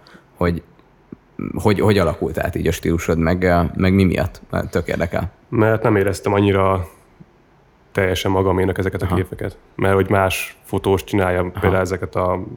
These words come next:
Speaker 2: stockfotókat.
Speaker 1: Aha. Az
Speaker 2: És
Speaker 1: alapokat?
Speaker 2: Az alapokat, igen.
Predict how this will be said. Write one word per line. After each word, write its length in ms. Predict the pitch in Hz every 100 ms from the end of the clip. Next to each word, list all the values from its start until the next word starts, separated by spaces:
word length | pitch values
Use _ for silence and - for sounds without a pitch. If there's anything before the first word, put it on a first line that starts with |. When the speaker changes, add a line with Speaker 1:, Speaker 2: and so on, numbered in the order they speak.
| -
Speaker 2:
stockfotókat. 800 | - 107 - 117 117 113 120 -
Speaker 1:
Aha. 200 | 90 101 - _ -
Az 100 | 98
Speaker 2:
És 60 | 92
Speaker 1:
alapokat? 480 | 85 - - 127
Speaker 2:
Az 80 | 98
alapokat, 480 | 98 107 120 - 110
igen. 300 | 95 107 113